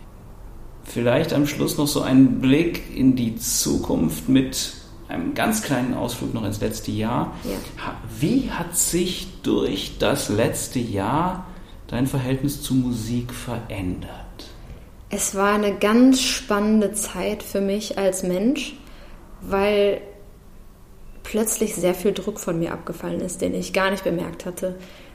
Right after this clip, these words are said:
Speaker 2: Ähm, ich wollte Songs schreiben, ich wollte Konzerte spielen und ich hatte es mit einer Art, ähm,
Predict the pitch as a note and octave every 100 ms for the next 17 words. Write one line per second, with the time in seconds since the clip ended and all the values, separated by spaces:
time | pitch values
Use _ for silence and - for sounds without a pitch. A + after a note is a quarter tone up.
0 | - G3 F#3+ F#3+ F#3+ - - - - -
1 | - - G3+ G#3 G3 G3 - C4 C4 A3+
2 | A3 G#3+ G#3 - G3+ F#3 F#3 G#3 F#3 G#3
3 | G#3 G3 - F#3+ G3 F#3+ F#3+ F#3 F3+ F#3
4 | G#3+ F#3+ - - G3 - F#3 F#3 F#3 F#3
5 | - - - - - - F#3 F#3 - -
6 | F#3+ G3 F3